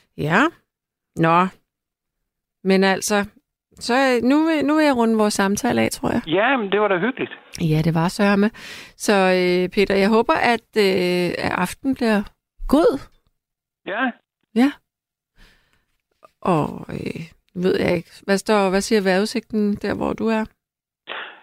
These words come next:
Speaker 2: Jamen, der har jeg hørt, eller der var noget med nul, mm, nul grader, og så op til fire plus grader, synes jeg, de sagde.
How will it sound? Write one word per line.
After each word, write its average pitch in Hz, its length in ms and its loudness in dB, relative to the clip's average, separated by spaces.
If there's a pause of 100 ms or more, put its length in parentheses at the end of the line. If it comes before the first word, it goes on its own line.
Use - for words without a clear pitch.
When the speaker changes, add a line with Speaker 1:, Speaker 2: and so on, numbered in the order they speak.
(160)
Speaker 2:
Jamen, 165 240 0
der 208 160 2
har 175 60 -4
jeg 175 100 -6
hørt, 196 300 0 (1000)
eller 135 200 -2
der 147 100 -2
var 143 140 0
noget 151 200 0
med 151 140 0
nul, 151 400 0 (2000)
mm, 139 400 -2
nul 180 200 0
grader, 147 300 2
og 135 100 -2
så 139 100 -2
op 139 160 -2
til - 120 -10 (100)
fire 139 160 -6
plus - 260 -10
grader, 120 280 -4
synes 123 300 -14
jeg, 113 100 -12
de 120 220 -16
sagde. 131 160 -12